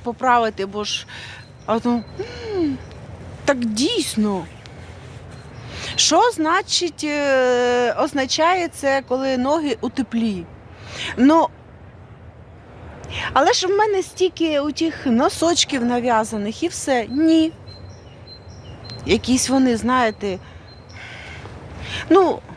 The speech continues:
мех є мех, хутро є хутро. То так, помітила, ноги завжди.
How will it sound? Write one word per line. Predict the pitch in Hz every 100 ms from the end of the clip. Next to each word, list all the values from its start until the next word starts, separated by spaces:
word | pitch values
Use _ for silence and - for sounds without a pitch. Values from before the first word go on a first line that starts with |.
| - - - - - - 240
мех | 427 480 - 330
є | 302 403
мех, | 392 440 320 - - - - - - - - - -
хутро | - 494 466 - 392
є | 392 349
хутро. | - - 415 - 240 202 175 - - - - - - - - - - - - -
То | 285 294 240 - - -
так, | 359 359 269 - 202 -
помітила, | 262 285 339 - 254 233 220 214
ноги | 269 381 302 311 277
завжди. | 220 269 233 220 262